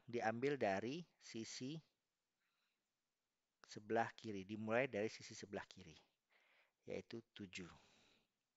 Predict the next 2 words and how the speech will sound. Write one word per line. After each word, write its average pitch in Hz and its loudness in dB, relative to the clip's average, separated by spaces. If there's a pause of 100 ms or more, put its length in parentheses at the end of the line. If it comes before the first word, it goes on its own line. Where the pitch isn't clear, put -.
(1300)
Oke. 127 -6 (2750)
Sehingga 117 4